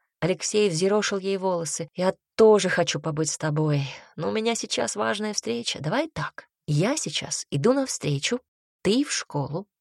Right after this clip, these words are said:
приносишь пятёрки, а после уроков я тебя здесь встречу,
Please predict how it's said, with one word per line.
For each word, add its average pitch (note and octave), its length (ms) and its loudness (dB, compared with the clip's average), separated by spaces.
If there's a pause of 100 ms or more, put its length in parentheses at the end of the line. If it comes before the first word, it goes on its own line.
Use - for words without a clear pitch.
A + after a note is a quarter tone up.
(320)
приносишь A#3 640 4
пятёрки, D3 640 0 (260)
а D3 100 4
после E3+ 400 2
уроков A3+ 480 0
я E3+ 240 2
тебя D#3 300 0
здесь C#3+ 440 0
встречу, C4+ 560 -4